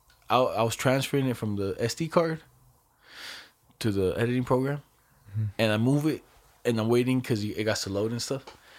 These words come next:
Speaker 1: and I hear zoom, and nothing shows up. I'm like, "Hmm."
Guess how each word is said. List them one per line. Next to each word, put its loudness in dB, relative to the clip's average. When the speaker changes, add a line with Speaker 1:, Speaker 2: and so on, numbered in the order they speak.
Speaker 1:
and 2
I 4
hear 0
zoom, 0
and 4
nothing 4
shows 2
up. 0
I'm 2
like, 2
"Hmm." 2